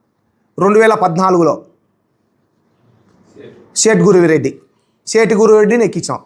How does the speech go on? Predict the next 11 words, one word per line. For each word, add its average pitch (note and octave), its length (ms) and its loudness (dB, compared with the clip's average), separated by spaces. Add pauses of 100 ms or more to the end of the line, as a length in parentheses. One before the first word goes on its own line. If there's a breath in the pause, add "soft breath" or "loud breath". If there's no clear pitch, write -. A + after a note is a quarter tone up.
(140)
ఆయనను A3+ 300 -2
పరిపాలన G#3+ 500 0
సక్రమంగా G#3 460 -2
చేపించినావా? G3+ 640 0 (400)
ఆయనను F3 300 0
చేపిలే. C#3+ 460 -2 (880)
చేపియకుండా A3 540 0
అతన్ని A3 380 0
రాజీనామా G#3 460 0
చేపించి G3+ 640 -2 (500)
నెక్స్ట్ G3 460 -2